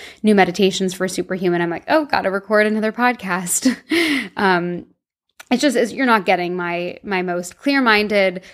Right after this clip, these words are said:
sharp, thought-out self. And that's okay sometimes. And I think it's great to show every side to me and, um, you know,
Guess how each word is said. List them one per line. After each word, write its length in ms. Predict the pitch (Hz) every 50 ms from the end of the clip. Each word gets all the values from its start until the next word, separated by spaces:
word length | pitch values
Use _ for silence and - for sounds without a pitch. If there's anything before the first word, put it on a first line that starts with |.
| _ _
sharp, 520 | - - - - 208 196 190 190 185 -
thought-out 680 | - - - 196 185 180 180 170 165 - - _ - -
self. 420 | - - 175 180 262 359 - - - -
And 120 | 247 262
that's 200 | 311 359 370 440
okay 340 | 427 370 - - - 196 208
sometimes. 580 | - - 170 185 180 202 185 196 214 220 202
And 60 | 196 196
I 80 | 190
think 160 | 185 196 180
it's 140 | 190 180 -
great 320 | - - 185 180 - - -
to 300 | - 202 185 175 180 180 - - - _
show 200 | - - - 220
every 300 | 214 220 247 320 302 240
side 340 | - - 190 196 202 202 175 -
to 100 | - 202
me 220 | 190 180 220 240
and, 280 | 226 196 190 180 - - - - - - - - - -
um, 400 | 196 185 180 175 175 175 - -
you 100 | 214 190
know, 300 | 170 165 - - -